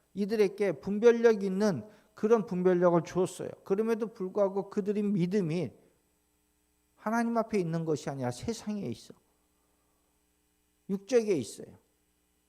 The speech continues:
그러면서 그들이 계속해서 어디로, 만몬에 속해져 있는 그들이 어디로 넘어가요? 적그리스도에게 넘어가는 거예요. 음. 그래서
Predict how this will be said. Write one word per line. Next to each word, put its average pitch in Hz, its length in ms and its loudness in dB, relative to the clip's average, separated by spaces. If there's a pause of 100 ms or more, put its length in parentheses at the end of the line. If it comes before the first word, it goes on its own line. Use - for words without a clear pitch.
(180)
그러면서 233 640 -2
그들이 196 380 -2
계속해서 185 1000 -4 (340)
어디로, 180 360 2
만몬에 180 500 2
속해져 180 480 -2
있는 160 300 -4
그들이 139 300 -4
어디로 123 360 0
넘어가요? 107 640 -6
적그리스도에게 220 640 -8
넘어가는 170 640 -8
거예요. - 180 -12 (420)
음. 98 140 -18 (720)
그래서 143 560 0